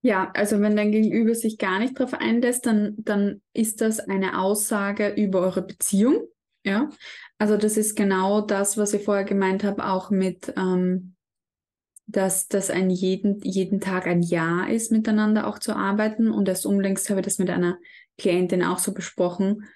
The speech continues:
wo das Gegenüber auch sehr geschult war in Verhandlungen und sie nicht weitergekommen ist und er sie abgeblockt hat.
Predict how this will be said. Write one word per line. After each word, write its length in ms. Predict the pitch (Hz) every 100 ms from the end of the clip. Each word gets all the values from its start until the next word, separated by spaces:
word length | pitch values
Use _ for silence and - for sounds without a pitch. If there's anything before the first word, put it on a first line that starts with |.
| _ _ _ -
wo 640 | 185 196 190 190 175 - _ -
das 260 | 214 208
Gegenüber 600 | - 190 180 208 214 208
auch 240 | 180 196 -
sehr 260 | - 208
geschult 480 | 190 185 - 233 226
war 140 | 226 214
in 80 |
Verhandlungen 600 | 214 202 202 208 208 202
und 140 | 190 175
sie 100 | 185
nicht 200 | 180 -
weitergekommen 720 | 151 180 220 220 220 208 208
ist 140 | 202
und 160 | 202 190
er 120 | -
sie 280 | 185 180 170
abgeblockt 680 | - - 240 220 233 233 -
hat. 220 | 240 254